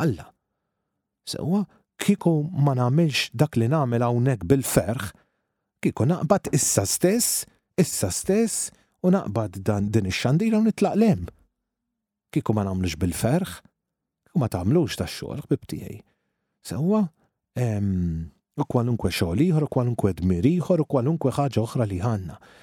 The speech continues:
għal ferħ biex inti dak li diġà tagħmel, dak li diġà twettaq, dak is-sabiħ li diġà tagħmel, dak it-tajjeb li diġà tagħmel, dak li jud mirtijak li ju tagħmel, dak li tagħmel bħala nisrani,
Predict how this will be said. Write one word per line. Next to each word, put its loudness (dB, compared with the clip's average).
għal 2
ferħ -2
biex 2
inti 2
dak -2
li 2
diġà 4
tagħmel, 2
dak -4
li 2
diġà 2
twettaq, -2
dak -2
is-sabiħ 2
li 2
diġà 0
tagħmel, 0
dak 0
it-tajjeb 0
li 4
diġà -6
tagħmel, -4
dak -6
li 0
jud 0
mirtijak 0
li 2
ju 0
tagħmel, -2
dak 0
li 2
tagħmel 2
bħala 2
nisrani, -2